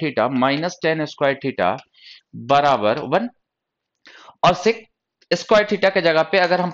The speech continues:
पच्चीस एक्स स्क्वायर रख दें माइनस ट्वेंटी फ़ाइव upon एक्स स्क्वायर रख दें बराबर वन, तो देखिए, तो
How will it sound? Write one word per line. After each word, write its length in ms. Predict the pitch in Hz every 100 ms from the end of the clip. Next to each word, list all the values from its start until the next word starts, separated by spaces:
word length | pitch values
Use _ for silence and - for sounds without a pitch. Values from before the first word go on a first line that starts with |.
| -
पच्चीस 380 | 151 - 202 - 160
एक्स 200 | - 151
स्क्वायर 360 | - - 139
रख 140 | 123 107
दें 260 | 95 107 151 _ - - - 113
माइनस 500 | 123 151 160 147 -
ट्वेंटी 360 | 156 151 147 175
फ़ाइव 360 | - 151 175 185
upon 280 | - 160 -
एक्स 220 | 143 - 147
स्क्वायर 340 | - 131 120
रख 160 | 113 95
दें 260 | 95 113 - - - 110
बराबर 420 | 127 135 135 139
वन, 240 | 131 117 107
तो 140 | 147
देखिए, 340 | 139 151 170 160
तो 260 | 104 104